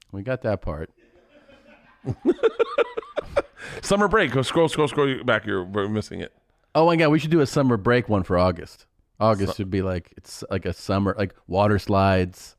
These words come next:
Speaker 2: Oh, yeah.
Speaker 1: You know what I
Speaker 2: Okay,
Speaker 1: mean? The
Speaker 2: August
Speaker 1: beach.
Speaker 2: is
Speaker 1: Beach.
Speaker 2: August, yeah, August is our summer month.
Speaker 1: Yeah.
Speaker 2: September is the beginning of fall, right?
Speaker 1: It is.
Speaker 2: So we should do, we should do
Speaker 1: Flannels.
Speaker 2: r-, flannels. Ralph Lauren.
Speaker 1: And we're chopping wood.
Speaker 2: Chopping wood.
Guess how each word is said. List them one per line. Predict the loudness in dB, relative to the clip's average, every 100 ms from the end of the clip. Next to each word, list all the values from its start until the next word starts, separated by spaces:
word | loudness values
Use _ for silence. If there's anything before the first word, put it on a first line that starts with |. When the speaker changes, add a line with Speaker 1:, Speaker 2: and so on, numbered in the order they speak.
| -4
Speaker 2:
Oh, | 0 0
yeah. | 0 -2 0
Speaker 1:
You | 2
know |
what | 4
I |
Speaker 2:
Okay, | 2
Speaker 1:
mean? | 4
The |
Speaker 2:
August | 4 4
Speaker 1:
beach. | 4 2
Speaker 2:
is | 0 -4 0
Speaker 1:
Beach. | 2
Speaker 2:
August, | 4 4 0 0
yeah, | 0 0 -2
August | 2 4 2 -2
is | -2
our | -2
summer | 0 0 2 2
month. | -2 -4 _ _
Speaker 1:
Yeah. | -6 0
Speaker 2:
September | 0 2 2 2
is | 2
the | 2
beginning | 2 2 2
of | 0 -2 -14
fall, | _ 0 2 2
right? | 2 2 0 -4 _ -4
Speaker 1:
It | -2
is. | -2 -4 -14 _ _ _ _ _ _ _ _ _
Speaker 2:
So | -2 2
we | 2 2
should | 0 0
do, | 2 4 2 0 -12 _
we | -8 -8
should | -6
do | 0 0 -2 -10 _ _ _ -10
Speaker 1:
Flannels. | 0 2 4 2 0 -4
Speaker 2:
r-, | -4 -4
flannels. | -2 0 2 0 -4 _ _
Ralph | 0 0 2
Lauren. | 2 4 2 0 -4 _ _ _ -2
Speaker 1:
And | 2
we're | 2
chopping | 0 0 0 2 2
wood. | 2 0 -4
Speaker 2:
Chopping | -2 0 2 2
wood. | 4 4 2